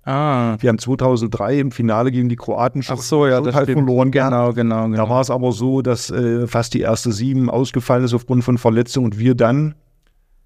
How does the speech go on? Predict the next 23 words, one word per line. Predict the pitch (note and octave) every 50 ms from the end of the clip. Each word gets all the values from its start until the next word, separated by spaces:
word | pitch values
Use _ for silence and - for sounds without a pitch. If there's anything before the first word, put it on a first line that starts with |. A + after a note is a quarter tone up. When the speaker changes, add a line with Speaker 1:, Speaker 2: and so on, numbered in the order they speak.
| _ _ _ _ _ -
Speaker 2:
äh, | A#2+ A#2 A2+ A2+ A2
mit | A2 A2+ A#2 -
einem | A#2 G#2+
Großteil | F#2 G2 B2 D#3+ D#3 - - D#3+ C3+
der | B2 A#2+ A2 F#2+
Wallauer | A#2 C3 E3 E3+ D3 B2+ A#2+
Spieler, | G#2 - - B2 B2 B2+ B2+
Speaker 1:
Ja. | B2+
Speaker 2:
das | B2 A#2
hat | B2 A#2+ B2
man | C#3 C#3
nämlich | C#3 C3 B2+ A#2+ B2+
letztens, | C3 B2+ B2 - C#3 A#2 -
Speaker 1:
Genau. | C3+ C3+ C3+ B2+ A#2+ A#2+ A#2 A#2 A2+ A#2 A#2
Speaker 2:
äh, | - - C#3+
im, | B2+ B2+ C3 -
im | - C#3 B2
Gespräch | B2 A#2 - - C3 C#3+ C#3 A#2+
mit | C3+ A#2+
dem | B2 A#2
Martin | A2+ A2 G#2 A#2 A2+ G#2+
Schwalb, | - - A2 G#2 G#2+ A#2+ C3 B2 -
dass, | A#2 A2+ - - -